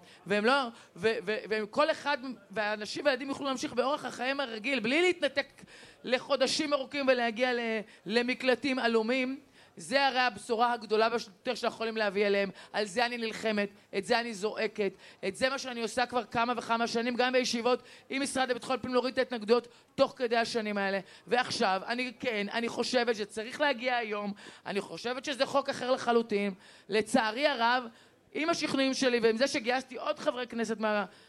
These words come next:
מהמפלגה שלי, אה, אה, להתעקש, אני לא מצליחה, הוא לא מוכן לפתוח את הסכר הזה, ו-, ומישהו צריך לדבר איתו, לא איתי, כי אני נלחמת, ואם זה לא יהיה היום, אני מקווה שזה יהיה בשבוע הבא.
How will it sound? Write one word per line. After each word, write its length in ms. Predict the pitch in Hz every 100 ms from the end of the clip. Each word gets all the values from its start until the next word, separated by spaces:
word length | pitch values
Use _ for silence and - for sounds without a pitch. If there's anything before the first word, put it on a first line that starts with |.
| _ -
מהמפלגה 540 | 214 226 226 214 226
שלי, 260 | 220 214 202 - _ -
אה, 40 | 202 220 214
אה, 380 | 214 196 196 196
להתעקש, 680 | 202 214 220 240 269 294 - _ _
אני 180 | 175 185
לא 220 | 208 311
מצליחה, 560 | 339 254 226 - 208 202 - _
הוא 140 | 185 214
לא 140 | 294
מוכן 280 | 311 277 262
לפתוח 380 | 226 - 254 247
את 100 | 226
הסכר 420 | 202 254 247 254
הזה, 320 | 262 240 311 302 - - _ -
ו-, 180 | 175 220 214 214 214 214 196 - - _
ומישהו 340 | 185 226 262 294
צריך 180 | 294
לדבר 280 | 226 254 285
איתו, 280 | 269 285 254
לא 160 | 247 254
איתי, 320 | 247 311 311
כי 240 | 240 233 196 - _
אני 360 | 185 233 294 285
נלחמת, 600 | 226 220 - 294 359 370 233
ואם 220 | 240 277
זה 120 | 240
לא 60 | 254
יהיה 180 | 247 233
היום, 240 | 269 320
אני 140 | 247
מקווה 280 | 208 214 220
שזה 220 | 226 196
יהיה 160 | 202 202
בשבוע 420 | 196 202 170 185
הבא. 220 | 170 170